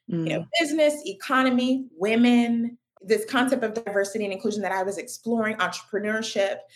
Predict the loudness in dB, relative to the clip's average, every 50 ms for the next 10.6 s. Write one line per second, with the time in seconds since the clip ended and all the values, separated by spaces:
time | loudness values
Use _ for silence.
0 | -20 -12 -6 -2 0 2 2 4 4 2 2 0 -2 0 0 0 0 0 0 0
1 | 2 2 2 0 0 -2 -2 -2 -2 -2 -4 -6 -6 -4 -4 -4 -4 -2 -4 -4
2 | -4 -4 -4 -4 -4 -4 -4 -6 -8 -4 -2 0 0 0 0 0 0 0 0 0
3 | -2 -4 -4 -6 -6 -8 -6 -4 -2 -2 -2 -4 -10 -18 _ -10 -6 -4 -4 -4
4 | -4 -6 -8 -8 -8 -10 -14 _ _ -20 -20 -20 _ -2 0 0 0 0 2 4
5 | 4 6 6 4 2 0 0 -2 -4 -2 0 0 2 2 2 0 0 0 -2 -2
6 | -2 -2 -2 -2 -2 -2 -4 -6 -8 -6 -4 -4 -4 -4 -6 -10 -16 -14 -6 -2
7 | 0 2 2 0 -2 -4 -6 -2 2 4 4 4 4 0 -4 -4 -4 -4 -6 -8
8 | -12 _ _ _ 2 4 4 6 6 4 2 2 2 2 4 4 4 4 4 4
9 | 4 2 2 0 -2 -2 -6 -6 -6 -6 -4 -4 -4 -4 -6 -6 -6 -4 -4 -2
10 | -4 -4 -4 -4 -6 -4 -4 -4 -4 -4 -6